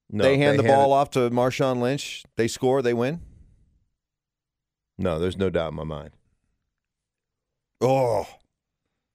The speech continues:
Speaker 2: Oh, sorry, Seattle fan. That's gotta
Speaker 1: Stings a little bit.
Speaker 2: Uh, that sucks.
Speaker 1: Stings
Speaker 2: I
Speaker 1: the
Speaker 2: know you've
Speaker 1: nostrils.
Speaker 2: already lived it, and we're bringing up painful memories, but think about that.
Speaker 1: Yeah.
Speaker 2: Just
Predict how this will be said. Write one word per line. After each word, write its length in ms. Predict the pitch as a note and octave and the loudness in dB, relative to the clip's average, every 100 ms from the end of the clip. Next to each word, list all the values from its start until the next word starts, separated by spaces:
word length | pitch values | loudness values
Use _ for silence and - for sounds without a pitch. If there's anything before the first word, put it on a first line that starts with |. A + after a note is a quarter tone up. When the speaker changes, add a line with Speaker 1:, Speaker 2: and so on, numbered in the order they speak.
| _ _ _ - | _ _ _ 0
Speaker 2:
Oh, 380 | A3+ - F#3 D3 | 0 2 0 0
sorry, 380 | - D3 D3+ D3 | -2 0 2 2
Seattle 380 | A#2 A#2+ G2+ F#2+ | 0 0 0 -2
fan. 300 | - G2+ F#2+ | -4 -4 -2
That's 260 | B2 C#3 - | -2 -4 -4
gotta 380 | F#2 E2 E2 - _ _ _ _ _ | -8 -8 -10 -12 _ _ _ _ _
Speaker 1:
Stings 400 | - - C3 F2+ | -14 -2 -2 0
a 40 | |
little 140 | F2+ E2+ | 0 0
bit. 160 | D#2+ | 0
Speaker 2:
Uh, 300 | A2 B2 G#2 | 0 0 -2
that 180 | G2+ A#2 | -2 -2
sucks. 760 | - - F#2 G2+ F2+ - - - _ _ - | -4 -4 -2 -2 -4 -8 -14 -18 _ _ -18
Speaker 1:
Stings 420 | - - B2+ C#3+ | -12 -6 -4 -2
Speaker 2:
I 60 | A#2+ | 0
Speaker 1:
the 20 | |
Speaker 2:
know 100 | D3 | 2
you've 80 | D#3 | 2
Speaker 1:
nostrils. 200 | C3 C#3 | 2 2
Speaker 2:
already 300 | B2 A2 G2 D#2+ - | 2 0 -4 -8 -8
lived 400 | G#2+ B2+ A2 F#2+ | -2 0 0 -4
it, 180 | F#2 D#2+ | -4 -6
and 300 | D#2+ D#2 C2+ _ _ _ _ _ | -10 -10 -14 _ _ _ _ _
we're 60 | F#2 | -12
bringing 320 | D#2+ A#2 A2 | -2 -2 0
up 100 | G2+ | -2
painful 380 | - B2 A2 G2+ | -2 -2 -2 -4
memories, 360 | G2 A#2 G2+ E2+ | -2 -2 -4 -8
but 180 | - _ | -16 _
think 200 | A2 A#2+ | -10 -8
about 300 | E2 D#2 - | -8 -8 -8
that. 280 | E2 E2 C2+ | -6 -6 -4
Speaker 1:
Yeah. 300 | E2+ D2+ - - _ _ _ _ _ _ _ _ _ _ - | -4 -4 -8 -18 _ _ _ _ _ _ _ _ _ _ -10
Speaker 2:
Just 500 | - C3+ C3+ - - | 0 0 0 -10 -20